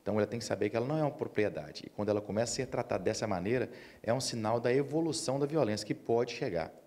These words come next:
uma agressão física e, nos piores casos, o feminicídio.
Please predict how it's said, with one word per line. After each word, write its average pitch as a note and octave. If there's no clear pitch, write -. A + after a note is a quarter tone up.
uma F#2
agressão G2
física A#2+
e, A#2
nos B2
piores F#2
casos, G#2
o F#2+
feminicídio. A#2